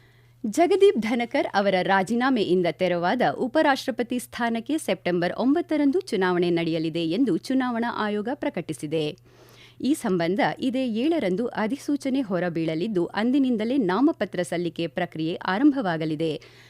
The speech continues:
ನಾಮಪತ್ರ ಸಲ್ಲಿಕೆಗೆ ಇದೇ ಇಪ್ಪತ್ತೊಂದು ಕೊನೆಯ ದಿನವಾಗಿದ್ದು, ಇಪ್ಪತ್ತೆರಡರಂದು ನಾಮಪತ್ರಗಳ ಪರಿಶೀಲನೆ ನಡೆಯಲಿದೆ. ನಾಮಪತ್ರಗಳನ್ನು ಹಿಂಪಡೆಯಲು ಆಗಸ್ಟ್ ಇಪ್ಪತ್ತೈದು ಕೊನೆಯ ದಿನ. ಸೆಪ್ಟೆಂಬರ್ ಒಂಬತ್ತರಂದು ನೂತನ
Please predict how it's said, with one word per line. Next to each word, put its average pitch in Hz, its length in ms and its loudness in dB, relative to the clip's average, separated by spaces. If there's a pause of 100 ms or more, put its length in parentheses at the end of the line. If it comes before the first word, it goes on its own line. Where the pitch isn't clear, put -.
(140)
ನಾಮಪತ್ರ 359 580 4
ಸಲ್ಲಿಕೆಗೆ 240 560 -2
ಇದೇ 208 300 -2
ಇಪ್ಪತ್ತೊಂದು 202 800 2
ಕೊನೆಯ 277 400 2
ದಿನವಾಗಿದ್ದು, 214 680 -2
ಇಪ್ಪತ್ತೆರಡರಂದು 196 920 -2
ನಾಮಪತ್ರಗಳ 175 800 0
ಪರಿಶೀಲನೆ 185 680 -2
ನಡೆಯಲಿದೆ. 165 640 -2 (640)
ನಾಮಪತ್ರಗಳನ್ನು 285 880 4
ಹಿಂಪಡೆಯಲು 196 640 0
ಆಗಸ್ಟ್ 175 440 0
ಇಪ್ಪತ್ತೈದು 233 580 0
ಕೊನೆಯ 170 340 0
ದಿನ. 151 160 -4 (300)
ಸೆಪ್ಟೆಂಬರ್ 180 520 0
ಒಂಬತ್ತರಂದು 233 640 0
ನೂತನ 294 460 2